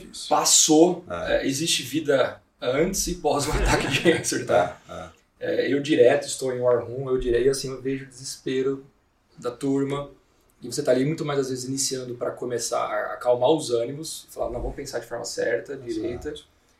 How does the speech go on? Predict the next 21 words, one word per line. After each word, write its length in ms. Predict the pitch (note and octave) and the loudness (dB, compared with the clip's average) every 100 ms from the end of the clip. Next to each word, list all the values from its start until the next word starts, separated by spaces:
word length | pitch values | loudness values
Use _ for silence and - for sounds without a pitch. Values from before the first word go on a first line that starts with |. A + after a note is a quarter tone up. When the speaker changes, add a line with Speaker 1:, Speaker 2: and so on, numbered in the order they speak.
| _ _ | _ _
Speaker 2:
do 100 | A2+ | -12
que 100 | C3+ | -8
sair 180 | - B2 | -2 0
batendo 260 | B2+ B2+ | 0 -2
cabeça. 500 | B2+ B2 - - - - _ _ _ _ _ _ _ - | -4 -2 -2 -6 -12 -16 _ _ _ _ _ _ _ 0
E 80 | D3 | 4
eu 60 | |
gostei 280 | F#3 F#3+ G#3 | 6 6 6
muito 220 | G3+ G#3+ | 6 4
do 60 | A3 | 2
que 60 | |
você 100 | G#3 | -2
falou, 440 | - G3+ F3+ D#3 - | 2 4 8 6 8
tá? 340 | B2+ B2+ B2+ - | 6 6 0 -8
De 140 | - D#3+ | -2 8
novo, 420 | D#3+ A#2 - - | 8 8 2 -10
isso 160 | - B2 | -12 -6
daqui 360 | A#2+ - D3 D#3 | -6 -6 -4 -2
é 20 | |
um 60 | D3+ | 0
bate-papo 840 | C#3+ - - B2+ B2 - D#3 | -2 -2 4 4 4 -2 -8